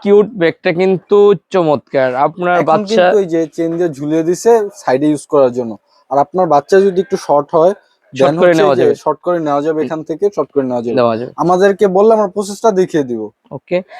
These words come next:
Speaker 1: আর ব্যাপারটা হচ্ছে, আপনার বাচ্চার জন্য দশ হাজার, বিশ হাজার টাকার ড্রেস নিবেন, যদি সুন্দর একটা ব্যাগই
Speaker 2: হ্যাঁ।
Speaker 1: হাতে না থাকে, তাহলে কেমন
Speaker 2: এগুলা
Speaker 1: সুন্দর
Speaker 2: হচ্ছে
Speaker 1: হলো না?
Speaker 2: বাচ্চাদের আর কি ড্রেসের সাথে ম্যাচিং করে নিতে পারেন, বাচ্চাদের লুকটা আর কি অনেক সুন্দর আসবে।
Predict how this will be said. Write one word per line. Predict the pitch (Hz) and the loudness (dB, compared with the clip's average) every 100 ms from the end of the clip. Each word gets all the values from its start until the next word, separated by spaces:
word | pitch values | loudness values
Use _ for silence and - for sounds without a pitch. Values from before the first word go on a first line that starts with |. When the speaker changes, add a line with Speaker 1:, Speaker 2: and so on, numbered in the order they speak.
| - - - | -20 -20 -6
Speaker 1:
আর | 127 | 0
ব্যাপারটা | 147 180 160 185 | 0 0 2 2
হচ্ছে, | 180 - | 0 -2
আপনার | 180 151 165 | -2 -2 -2
বাচ্চার | 151 147 - 147 | -2 -2 -6 -6
জন্য | 151 147 | -4 -4
দশ | 127 135 - | -2 -2 -2
হাজার, | 139 139 139 | 0 0 0
বিশ | 127 135 | -2 -2
হাজার | 135 135 127 | 0 0 -2
টাকার | 135 123 131 123 120 | -4 -4 -4 -6 -10
ড্রেস | 123 123 117 - | -4 -2 -2 -4
নিবেন, | 123 117 120 123 | -4 -2 -4 -6
যদি | - 131 131 | -6 -4 -4
সুন্দর | 135 - 147 156 156 | -4 -2 0 2 0
একটা | 135 147 | 0 -2
ব্যাগই | 120 123 135 135 | 0 2 2 2
Speaker 2:
হ্যাঁ। | 151 | 0
Speaker 1:
হাতে | 135 131 151 | -2 -2 -4
না | 139 | -2
থাকে, | 135 147 139 143 120 _ _ _ _ | -2 -6 -2 0 0 _ _ _ _
তাহলে | 220 214 | 0 2
কেমন | 180 220 240 151 | 0 0 2 0
Speaker 2:
এগুলা | 226 | 0
Speaker 1:
সুন্দর | 226 160 | 0 2
Speaker 2:
হচ্ছে | 170 - | 2 2
Speaker 1:
হলো | 156 | 2
না? | 151 | 0
Speaker 2:
বাচ্চাদের | 214 202 190 185 | 2 0 2 0
আর | 165 | 0
কি | 151 | -2
ড্রেসের | 156 147 165 196 | -6 -6 0 -2
সাথে | - 196 185 180 | 0 -2 0 -4
ম্যাচিং | 165 143 135 165 | -2 -2 -2 -4
করে | 180 | -4
নিতে | 170 156 175 | -4 -2 0
পারেন, | 170 165 | 0 0
বাচ্চাদের | 151 175 160 | -2 -2 -2
লুকটা | 147 170 _ 202 | 0 0 _ 0
আর | |
কি | 185 | 0
অনেক | 190 | -4
সুন্দর | - 175 170 165 | -6 -6 0 2
আসবে। | 139 113 | 2 -2